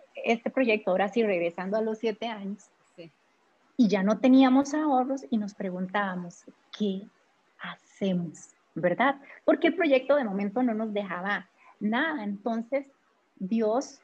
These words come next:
Speaker 1: nos hace una pregunta, pero específicamente le habló a mi esposo y le dice, "¿Qué tienes en tu mano?".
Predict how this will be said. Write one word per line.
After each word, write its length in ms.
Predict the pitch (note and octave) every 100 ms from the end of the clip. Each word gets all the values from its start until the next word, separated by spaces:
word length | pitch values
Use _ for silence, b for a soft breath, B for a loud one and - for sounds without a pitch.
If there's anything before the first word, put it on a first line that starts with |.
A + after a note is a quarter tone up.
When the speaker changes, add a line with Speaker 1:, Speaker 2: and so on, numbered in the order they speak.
| _ _ -
Speaker 1:
nos 300 | G3+ A3 G3
hace 260 | G3+ G3+ A#3
una 200 | B3 C4
pregunta, 460 | G3 G3 A#3+ B3
pero 200 | C4 G#3+
específicamente 960 | G3+ - G#3 G#3 B3+ B3+ A#3+ A3 G#3 B3
le 80 | A3+
habló 200 | F3+ F3+
a 40 |
mi 100 | F#3+
esposo 640 | G#3 - A#3 G#3+ G#3+ B3 C4
y 120 | G#3+ F#3+
le 140 | F3+
dice, 340 | G3+ G3+ - - _ _
"¿Qué 100 | -
tienes 520 | F#3+ - A3+ A#3 C4 C4 -
en 180 | G3+ G3
tu 120 | F#3
mano?". 380 | F#3 C4+ G#3+